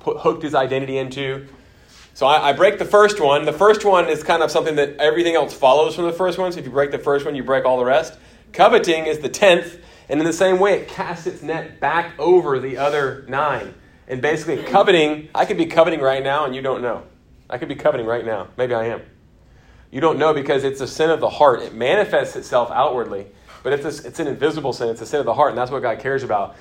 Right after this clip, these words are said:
And so the fact that it's tenth shows us, and the fact that the first one is very much about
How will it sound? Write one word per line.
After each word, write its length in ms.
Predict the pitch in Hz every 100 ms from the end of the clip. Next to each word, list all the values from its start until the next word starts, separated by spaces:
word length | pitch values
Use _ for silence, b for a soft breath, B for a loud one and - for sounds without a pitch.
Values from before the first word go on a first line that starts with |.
| B -
And 120 | 123
so 260 | 156 123
the 120 | 117 123
fact 300 | 147 170 180
that 80 |
it's 160 | 156 -
tenth 520 | - 196 185 - -
shows 380 | - 160 165 139
us, 260 | 120 123 -
and 80 |
the 60 | 127
fact 240 | 160 156 156
that 60 | 139
the 60 |
first 300 | - 175 175
one 140 | 170 131
is 80 | 110
very 300 | 127 151 131
much 300 | 135 170 143
about 400 | 120 113 -